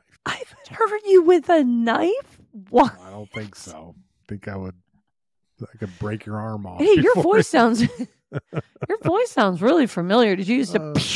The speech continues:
Speaker 2: Uh.
Speaker 1: <laughs> like,
Speaker 2: <laughs>
Speaker 1: I'm just out there, like, just with this crazy,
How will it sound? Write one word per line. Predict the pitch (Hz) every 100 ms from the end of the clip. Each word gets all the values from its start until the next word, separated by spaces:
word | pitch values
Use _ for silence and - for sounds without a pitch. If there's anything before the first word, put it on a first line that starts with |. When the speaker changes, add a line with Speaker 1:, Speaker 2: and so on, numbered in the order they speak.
| - - - 302 -
Speaker 2:
Uh. | 175 -
Speaker 1:
<laughs> |
like, | - - -
Speaker 2:
<laughs> | - - - _ - - _ 160 _ - 185 _ -
Speaker 1:
I'm | 359
just | 349 440 -
out | 196 196
there, | 226 220
like, | 202 190 190
just | 208 202
with | 214 214
this | 220 214
crazy, | - 208 208 208 202 226